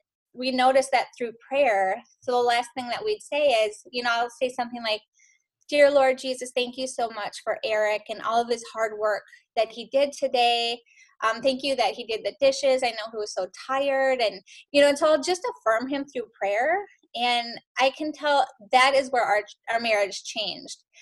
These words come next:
And our children got to see that too, that we love each other and we're encouraging each other and stuff. And, um,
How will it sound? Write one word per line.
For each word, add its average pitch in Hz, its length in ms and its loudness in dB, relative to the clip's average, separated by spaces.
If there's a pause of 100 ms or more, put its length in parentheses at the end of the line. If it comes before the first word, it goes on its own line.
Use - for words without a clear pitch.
(280)
And 247 200 6
our 240 140 2
children 262 460 -2
got 240 220 -2
to 226 100 -16
see 226 240 -12
that 214 200 -4 (140)
too, 233 280 -6
that 208 200 0
we 214 420 -4
love 247 300 0
each 262 240 -6
other 240 160 2
and 233 160 -2
we're 196 140 0
encouraging 233 720 -8
each 214 240 -14
other 208 340 -4
and 202 160 -10
stuff. 196 340 -6 (120)
And, 202 140 -10 (440)
um, 226 220 2